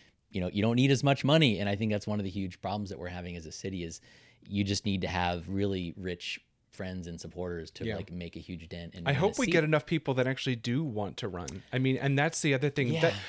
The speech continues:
Speaker 2: I would say that maybe is, that's something that I'm a little concerned about
Speaker 1: Mm.
Speaker 2: because I, I love the idea of having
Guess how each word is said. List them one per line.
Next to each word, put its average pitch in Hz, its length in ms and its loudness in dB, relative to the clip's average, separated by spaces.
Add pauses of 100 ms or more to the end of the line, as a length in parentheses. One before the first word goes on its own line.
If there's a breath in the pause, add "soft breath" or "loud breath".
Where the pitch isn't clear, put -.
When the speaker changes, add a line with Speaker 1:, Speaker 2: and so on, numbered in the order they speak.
(100)
Speaker 2:
I 190 80 6
would 220 160 4
say 202 140 6
that 156 160 4
maybe 143 260 2
is, 127 140 0
that's 135 180 2
something 120 320 0
that 117 100 4
I'm 110 200 2
a 104 60 0
little 104 180 0
concerned 95 420 -8
about - 340 -12 (160 soft breath)
Speaker 1:
Mm. 110 300 0
Speaker 2:
because 123 480 2 (160)
I, 131 240 2
I 131 80 4
love 139 300 2
the 151 120 2
idea 120 380 2
of 110 80 -2
having 110 480 -2